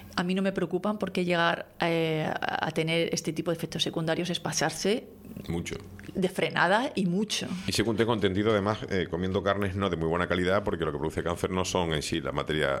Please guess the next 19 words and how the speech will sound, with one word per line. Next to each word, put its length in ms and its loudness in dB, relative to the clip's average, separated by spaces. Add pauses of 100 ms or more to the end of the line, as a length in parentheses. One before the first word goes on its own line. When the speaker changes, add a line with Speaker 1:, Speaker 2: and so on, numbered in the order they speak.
(100)
Speaker 2:
eh, 380 -4 (640)
animal, 380 2 (260)
sino 320 0
todos 280 4
esos 180 0
conservantes 720 2
y, 240 2
y 60 0
la 160 0
comida 400 2
que 100 2
tiene, 260 2
la 120 0
parte 220 0
hormonal, 520 0 (480)
<coughs> 520 0
que 120 2
provoca 640 4
que 340 2